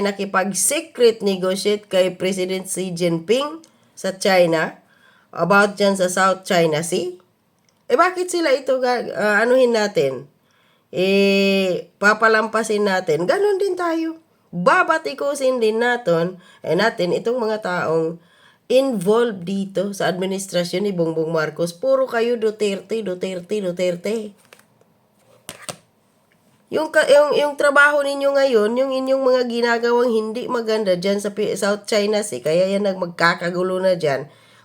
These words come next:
Unang-una, meron tayong presidenteng bangag, adik, na hanggang ngayon nananahimik dahil yun ang utos ba ng kanilang, ah, foreign advisor? Manahimik kayo dahil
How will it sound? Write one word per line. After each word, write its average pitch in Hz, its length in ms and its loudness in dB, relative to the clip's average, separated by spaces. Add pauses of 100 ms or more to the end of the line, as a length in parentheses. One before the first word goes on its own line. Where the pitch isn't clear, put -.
(100)
Unang-una, 254 640 4
meron 262 360 0
tayong 233 280 0
presidenteng 180 840 -2
bangag, 135 560 -2 (640)
adik, 226 640 2 (800)
na 220 160 6
hanggang 233 320 2
ngayon 202 320 4
nananahimik 214 1040 0 (240)
dahil 165 320 2
yun 175 80 2
ang 151 160 2
utos 170 400 0
ba 190 160 2
ng 175 80 2
kanilang, 151 640 0
ah, 143 240 0
foreign 156 400 0
advisor? 139 640 -2 (560)
Manahimik 180 640 0
kayo 180 240 4
dahil 151 560 0